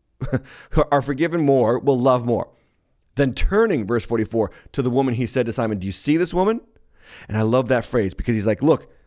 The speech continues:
don't look at her lifestyle. Look at her. Do you see this woman?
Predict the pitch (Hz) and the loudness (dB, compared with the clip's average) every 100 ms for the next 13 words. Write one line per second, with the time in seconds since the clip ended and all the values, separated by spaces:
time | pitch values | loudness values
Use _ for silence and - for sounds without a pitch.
0 | _ - 160 233 - 190 208 170 165 143 | _ 2 4 4 2 0 0 -2 -2 2
1 | 160 131 143 175 180 165 - - 92 90 | 2 2 0 0 0 -4 -8 -6 -4 0
2 | 92 117 - _ _ 101 110 165 220 - | 0 -2 -6 _ _ -4 2 2 2 -2
3 | - 135 135 - _ _ _ _ _ _ | -2 0 0 -6 _ _ _ _ _ _
4 | - - - 175 131 85 - _ _ _ | -10 -2 2 4 2 -2 -10 _ _ _
5 | 139 151 151 160 - - 214 208 143 139 | 0 0 0 -4 -4 -4 0 2 2 0
6 | - _ - 123 143 135 156 175 95 | -8 _ -4 -2 -2 -4 -2 -2 -2